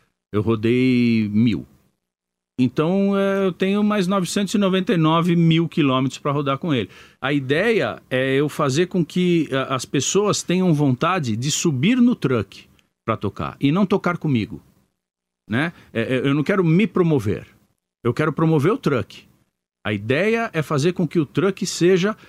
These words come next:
a, o protagonista dessa fom-, desse fomento à música instrumental. Eu sou um instrumento, é um, é o inverso. Eu sou um instrumento do caminhão.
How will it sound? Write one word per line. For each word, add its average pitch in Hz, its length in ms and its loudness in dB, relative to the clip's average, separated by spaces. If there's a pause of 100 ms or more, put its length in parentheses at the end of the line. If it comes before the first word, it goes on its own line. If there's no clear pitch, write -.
(160)
a, 135 300 -2
o 143 120 2
protagonista 170 1120 0 (500)
dessa 160 440 0
fom-, 175 240 0
desse 156 320 -2
fomento 175 500 0
à 190 60 2
música 180 240 0
instrumental. 170 580 -4 (300)
Eu 196 200 2
sou 220 220 -2
um 220 120 4
instrumento, 202 600 0
é 190 160 0
um, 202 240 2
é 160 80 2
o 175 80 2
inverso. 139 640 -2 (380)
Eu 196 160 4
sou 208 180 0
um 202 100 4
instrumento 165 580 2
do 185 100 -2
caminhão. 113 400 0